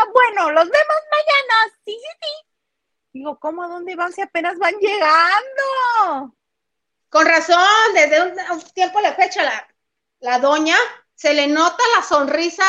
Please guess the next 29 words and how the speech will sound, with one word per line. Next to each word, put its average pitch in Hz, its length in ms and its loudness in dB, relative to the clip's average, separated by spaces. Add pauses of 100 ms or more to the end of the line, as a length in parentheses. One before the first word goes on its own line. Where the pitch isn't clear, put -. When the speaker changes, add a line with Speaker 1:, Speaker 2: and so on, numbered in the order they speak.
(180)
Speaker 2:
no 302 240 -2
de 480 100 -2
felicidad, 277 640 -4
de 226 320 -12
triunfo, 330 800 -2
de 233 420 -6 (100)
"yo 269 180 -2
me 349 100 0
las 302 260 -4
puedo". 302 340 -2 (260)
Es 294 220 -2
muy 381 220 0
evidente 320 460 0
cuando 277 200 -2
ella 311 140 0
está 311 180 -4
enojada, 285 580 0 (260)
cuando 247 180 -4
algo 269 140 2
estoy 302 240 0
in-, 311 160 -6 (140)
in-, 330 260 -18
está 277 260 -6
incómoda, 302 540 2
porque 269 220 -2
no 294 120 -2
se 349 100 0
guarda 269 300 4
nada. 311 380 0